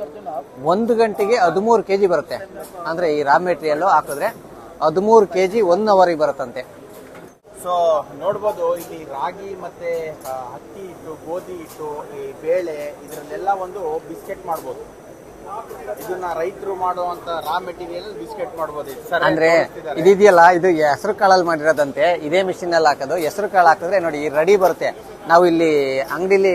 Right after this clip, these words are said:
Speaker 1: ಕುರ್ಕುರೆ, ಲೇಸು ಅಂತ ಐದು ರೂಪಾಯಿ ಪ್ಯಾಕೆಟ್ ಕೊಡ್ತೀವಲ್ಲ, ಅದ್ರಲ್ಲಿ ಅದಕ್ಕಿಂತ ತುಂಬಾ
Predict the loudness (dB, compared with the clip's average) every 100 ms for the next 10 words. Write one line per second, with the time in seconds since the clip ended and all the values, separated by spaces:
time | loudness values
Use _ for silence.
0 | 0 -4 0 2 4 4 2 0 0 0
1 | 4 6 6 2 -2 0 0 0 0 -2
2 | -2 -2 0 2 4 4 2 -16 -20 -4
3 | 2 4 4 2 0 -2 0 4 4 4
4 | 2